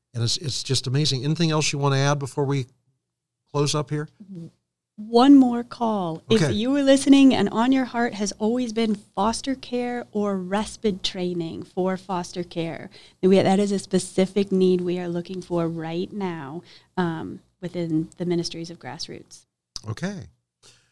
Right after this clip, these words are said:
Speaker 1: Well, Hillary, it's been good to have you here this morning.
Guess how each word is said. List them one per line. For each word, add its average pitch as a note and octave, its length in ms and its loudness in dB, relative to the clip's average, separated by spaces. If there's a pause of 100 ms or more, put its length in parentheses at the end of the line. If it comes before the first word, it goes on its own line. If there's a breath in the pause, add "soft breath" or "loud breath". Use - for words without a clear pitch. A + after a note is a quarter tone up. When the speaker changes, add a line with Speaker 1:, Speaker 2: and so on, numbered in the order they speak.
(160 soft breath)
Speaker 1:
Well, A#2 120 2
Hillary, F3+ 320 8
it's F3 120 2
been C#3+ 100 2
good C#3+ 160 4
to C3+ 60 6
have C#3+ 240 4
you E3+ 100 4
here F3+ 160 6
this E3+ 260 0
morning. F3+ 380 4